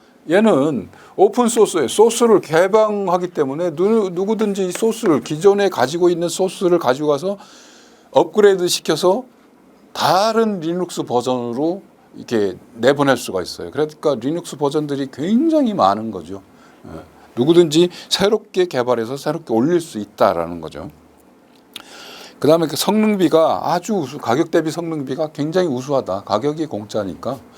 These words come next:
성능이 굉장히 주고 이식성이 강하고 계층적이고 또 지유아이 환경도 가능하다라는 것이고요. 지금 서버 운영 체계로 가장 많이 사용되고 있다라는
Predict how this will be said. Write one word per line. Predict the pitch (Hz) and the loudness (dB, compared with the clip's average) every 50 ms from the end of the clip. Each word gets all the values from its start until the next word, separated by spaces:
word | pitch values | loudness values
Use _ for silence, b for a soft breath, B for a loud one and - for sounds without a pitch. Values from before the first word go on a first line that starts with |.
| B B B B B | B B B B B
성능이 | B - 147 143 143 139 131 139 143 131 | B -2 0 2 4 4 4 4 4 2
굉장히 | - 110 113 117 131 120 117 101 | 0 0 2 2 2 2 2 0
주고 | - - 107 90 90 95 107 - B B B B B B | -4 -6 -8 -6 -4 -4 -6 -6 B B B B B B
이식성이 | 120 147 160 165 165 - - 165 151 147 143 139 | 2 2 2 2 2 2 2 4 4 4 2 2
강하고 | - 90 98 101 104 104 101 95 90 - - 76 76 95 - B B B B B B B B B B | 2 2 2 2 4 4 2 2 0 -2 -8 -10 -10 -12 -18 B B B B B B B B B B
계층적이고 | - 117 123 120 - - 170 156 135 120 104 92 92 82 76 - - - - _ _ _ _ - - - - - _ - | -2 -2 0 0 0 -2 -2 0 -2 -2 -4 -4 -6 -12 -14 -16 -20 -20 -20 _ _ _ _ -20 -20 -20 -20 -20 _ -8
또 | 135 135 127 | -6 -6 -6
지유아이 | - - 135 135 156 170 170 160 160 147 143 147 147 139 | -4 -6 -4 -2 0 2 2 4 6 6 6 4 4 0
환경도 | 127 127 139 139 131 123 110 110 101 - 151 151 147 - | -2 -4 -6 -6 -4 -4 -4 -4 -6 -4 -4 -4 -4 -6
가능하다라는 | - - 98 110 110 107 110 110 117 131 104 82 - - _ _ _ _ _ _ _ _ 98 95 95 95 87 | -6 -4 -2 -2 0 0 0 0 2 0 0 0 -4 -14 _ _ _ _ _ _ _ _ -8 -6 -6 -6 -6
것이고요. | 82 82 78 - - 87 87 98 113 - B B B B B B B B | -8 -10 -12 -12 -10 -10 -10 -10 -10 -12 B B B B B B B B
지금 | - 127 135 143 131 | -2 0 2 2 2
서버 | - 170 185 190 185 190 | 2 4 4 6 6 4
운영 | 185 175 160 151 139 | 2 2 0 -2 0
체계로 | - - 127 110 117 110 110 117 151 165 175 185 - b b b b b b b b b - | -2 -2 -2 0 0 2 2 4 4 4 2 0 -4 b b b b b b b b b -14
가장 | - - 107 107 110 151 160 180 196 196 202 202 196 180 | -8 -4 -4 -2 0 2 2 2 2 0 -4 -6 -8 -4
많이 | 135 107 104 107 120 131 139 127 | 0 0 0 0 -2 -6 -10 -12
사용되고 | - 127 113 113 110 107 113 113 - - - 87 - 107 113 135 - _ _ - | -10 -10 -10 -10 -10 -12 -16 -18 -16 -14 -12 -10 -8 -8 -8 -10 -12 _ _ -12
있다라는 | - - - - - - - - - - - - - 101 95 90 76 | -12 -10 -6 -4 -4 -4 -4 -6 -14 -20 -18 -12 -8 -8 -8 -8 -10